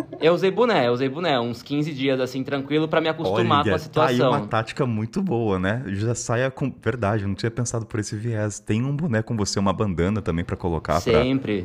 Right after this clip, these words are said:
Speaker 1: sempre.
Speaker 2: Não, inclusive você falou isso, eu fiz isso sem querer, cara. No Quênia, quando o cara cagou... Depois eu vou falar cagou, eu fiquei usando bandana no meu cabelo.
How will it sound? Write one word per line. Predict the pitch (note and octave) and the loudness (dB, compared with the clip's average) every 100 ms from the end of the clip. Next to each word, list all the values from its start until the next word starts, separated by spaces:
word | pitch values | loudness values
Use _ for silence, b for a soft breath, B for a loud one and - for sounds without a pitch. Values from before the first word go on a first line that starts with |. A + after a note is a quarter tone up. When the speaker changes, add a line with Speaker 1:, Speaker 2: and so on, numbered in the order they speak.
| - - | -8 -12
Speaker 1:
sempre. | - A2+ A#2+ A#2 F3 | -4 -2 -2 0 0
Speaker 2:
Não, | - | 0
inclusive | F3+ F3 C#3+ F3+ | -2 0 0 0
você | A3+ | 0
falou | - D3 | 0 2
isso, | C#3 - | 2 0
eu | D#3+ | -2
fiz | C#3 F#3 G#2 | 0 0 2
isso | G2+ A2 | 0 0
sem | A2 | -2
querer, | A#2 A2+ A2 | -2 -2 -2
cara. | G#2 F2+ E2 | 0 0 2
No | G2+ | 0
Quênia, | G#2+ - A#2 A#2+ | -2 0 0 0
quando | G2 A2 | 0 -2
o | |
cara | G#2+ A2 | 0 0
cagou... | G#2+ E2+ F2 | 0 -2 -2
Depois | F#2+ G#2 G#2+ | -2 0 0
eu | A2+ | 0
vou | |
falar | G#2 F#2 | 0 2
cagou, | G2+ F2+ F#2 A#2+ | 0 0 2 0
eu | |
fiquei | A2+ A2+ | 0 0
usando | G#2 A2 | 2 0
bandana | A2+ A#2+ A2 | 0 0 0
no | A#2 A2+ | 0 0
meu | A2 | -2
cabelo. | C#3+ G2+ F#2+ | -2 0 0